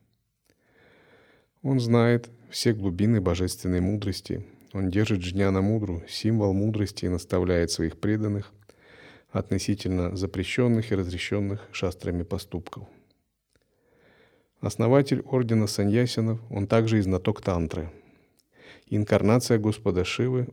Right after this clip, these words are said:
он утвердил превосходство Адвайты над всеми остальными доктринами. Не то чтобы он специально утверждал это превосходство.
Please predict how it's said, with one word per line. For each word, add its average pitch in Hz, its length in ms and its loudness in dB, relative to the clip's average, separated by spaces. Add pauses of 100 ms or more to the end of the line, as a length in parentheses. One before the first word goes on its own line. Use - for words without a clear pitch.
он 98 100 0
утвердил 98 520 -2
превосходство - 760 -2
Адвайты 110 540 0
над 90 180 -4
всеми 110 340 0
остальными 92 540 -2
доктринами. 82 680 -6 (1800)
Не 117 100 2
то 151 140 6
чтобы 143 280 2
он 117 100 4
специально 110 520 2
утверждал 95 560 -2
это 82 160 -8
превосходство. - 720 -10